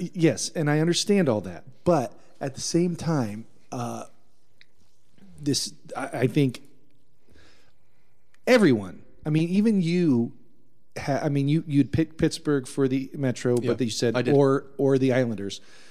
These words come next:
Speaker 1: and, and how far off both <laughs> of those teams went in kind of separate directions
Speaker 2: I did,
Speaker 1: than we
Speaker 2: yeah.
Speaker 1: thought. But here are the Islanders now. They're in, in, I guess, uh, sixth in the East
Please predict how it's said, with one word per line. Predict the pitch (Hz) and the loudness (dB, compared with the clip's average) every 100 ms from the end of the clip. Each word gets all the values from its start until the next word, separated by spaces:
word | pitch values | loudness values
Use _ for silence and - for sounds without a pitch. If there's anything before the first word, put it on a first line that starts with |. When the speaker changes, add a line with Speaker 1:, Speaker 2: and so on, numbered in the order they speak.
| - - - | -18 -18 -8
Speaker 1:
and, | 135 127 120 | -2 -2 0
and | 135 123 | -2 -2
how | - 139 127 | -2 0 0
far | - - - 135 135 135 127 - - - - - - | 0 -10 -6 -2 2 2 0 -4 -14 -18 -18 -16 -10
off | 127 120 123 - - - - | -2 0 0 -2 -12 -16 2
both | 139 143 - - | 4 4 0 -10
<laughs> | - | -6
of | 143 117 | -6 -2
those | 147 - | -2 -4
teams | - 156 139 131 120 | -6 -4 -4 -4 -4
went | 131 131 | -6 -6
in | 113 - | -10 -12
kind | - 127 | -6 -4
of | 110 | -2
separate | - 160 123 110 | -2 -2 -2 -6
directions | 117 123 123 120 | -4 -2 0 0
Speaker 2:
I | 110 | 0
did, | |
Speaker 1:
than | 110 | 0
we | 110 | -2
Speaker 2:
yeah. | |
Speaker 1:
thought. | 120 135 - - - - - - | 0 0 -2 -12 -18 -18 -18 -14
But | 131 139 135 - - - | 2 2 2 -6 -18 -14
here | - - 160 170 | -10 2 4 4
are | 156 139 | 4 4
the | 135 127 | 4 2
Islanders | 131 156 139 123 110 | 0 0 2 0 0
now. | 117 120 | 0 0
They're | 117 117 117 | 2 2 2
in, | 110 117 135 | 0 -4 -8
in, | 123 123 110 110 - - - - | -6 -4 -4 -6 -10 -16 -20 -14
I | 127 | -10
guess, | 107 113 - - - - - | -6 -6 -4 -6 -10 -16 -18
uh, | - - | -18 -12
sixth | - - 147 - - - | -6 0 0 -2 -6 -6
in | 156 | -4
the | 151 165 | -2 -2
East | 160 160 - - | -4 -4 -8 -10